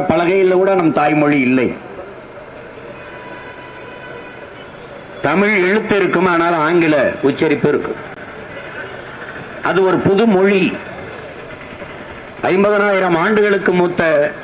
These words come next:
ஒரு இனத்தின் பிள்ளைகள் நம் தாய்மொழியை நம் கண்முன்னே சிதைந்து அழிவதை நாம் பார்த்து கொண்டிருக்கிறோம். இப்படித்தான் தாய்மொழி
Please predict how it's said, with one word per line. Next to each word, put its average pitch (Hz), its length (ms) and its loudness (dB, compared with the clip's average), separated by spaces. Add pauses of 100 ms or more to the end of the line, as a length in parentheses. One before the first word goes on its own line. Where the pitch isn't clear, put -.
(840)
ஒரு 135 200 2
இனத்தின் 160 400 2
பிள்ளைகள் 151 380 2 (320)
நம் 127 220 0
தாய்மொழியை 165 520 4 (120)
நம் 143 120 4 (200)
கண்முன்னே 165 400 4 (100)
சிதைந்து 156 280 4
அழிவதை 143 420 4 (140)
நாம் 123 240 0
பார்த்து 143 240 2
கொண்டிருக்கிறோம். 131 640 2 (1700)
இப்படித்தான் 185 540 2
தாய்மொழி 175 460 4